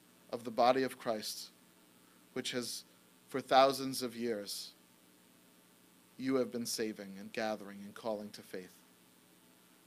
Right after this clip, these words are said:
And then one day when you return from the north, south, east, and west, from these winds, you'll gather every nation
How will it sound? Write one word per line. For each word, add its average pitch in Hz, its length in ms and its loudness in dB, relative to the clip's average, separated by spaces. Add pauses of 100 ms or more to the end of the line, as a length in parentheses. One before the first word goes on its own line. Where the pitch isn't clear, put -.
(480)
And 127 100 -4
then 123 100 -2
one 135 160 0
day 131 200 4
when 120 160 0
you 127 100 0
return 113 520 -4
from 110 180 -10
the 107 60 -6
north, 123 320 -2
south, 117 360 -2
east, 120 240 -6
and 123 240 -8
west, 107 380 -8
from 113 220 -8
these 120 300 -4
winds, 110 640 -6 (380)
you'll 123 120 -4
gather 120 360 4
every 120 220 -2
nation 107 460 -6